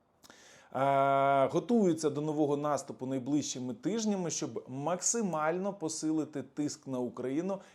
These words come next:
і зміцнити позиції Кремля на переговорах про припинення вогню. Можуть тривати шість-дев'ять місяців, кажуть аналітики Associated Press.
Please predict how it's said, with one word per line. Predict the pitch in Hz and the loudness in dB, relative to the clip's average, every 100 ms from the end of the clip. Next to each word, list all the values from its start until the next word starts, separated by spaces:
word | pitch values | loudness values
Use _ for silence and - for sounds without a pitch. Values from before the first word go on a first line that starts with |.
| _ - | _ -2
і | 196 | 0
зміцнити | 185 208 208 208 170 160 123 131 | 2 2 2 -2 -4 -4 -4 -6
позиції | 110 127 113 139 - 117 | -4 -6 -2 -4 -4 -6
Кремля | 110 123 127 127 139 170 | -8 -8 -6 -2 2 2
на | 143 135 151 | 0 -2 0
переговорах | 143 135 127 135 127 131 107 - | 0 0 0 -2 0 2 2 -2
про | - 143 | 0 0
припинення | 160 131 - 139 147 139 139 | 0 -2 -2 -4 -4 -2 -2
вогню. | 127 139 135 110 - - - - - - | 0 -2 -2 -6 -8 -20 -20 -20 -20 -12
Можуть | 110 165 202 190 - | 0 2 4 2 -2
тривати | 170 170 165 170 160 151 | -2 0 2 2 0 -4
шість-дев'ять | 135 - 156 120 139 131 117 - | -4 -4 -6 0 2 2 0 -6
місяців, | 143 202 202 190 185 160 | -6 -4 -6 -6 -4 -4
кажуть | 156 151 147 139 | 0 0 -2 -6
аналітики | 127 120 139 156 123 120 | -4 -4 -4 -6 -6 -6
Associated | - 110 123 127 127 107 | -6 -4 -2 -2 -4 -8
Press. | 120 107 62 | -6 -6 -8